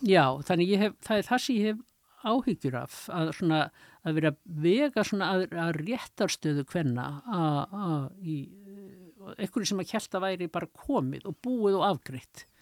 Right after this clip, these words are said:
En, en þá er bara að standa vaktina. Það er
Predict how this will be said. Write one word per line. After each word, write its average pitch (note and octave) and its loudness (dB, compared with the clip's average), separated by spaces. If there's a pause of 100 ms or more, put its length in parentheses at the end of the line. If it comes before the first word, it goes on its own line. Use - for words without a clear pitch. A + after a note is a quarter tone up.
(1000)
En, F3+ 2
en G3 0
þá A#3 -4
er D4+ 0
bara C#4+ -2
að - -6
standa F#3 -2
vaktina. D3+ -6 (280)
Það G3 -2
er F#3+ -4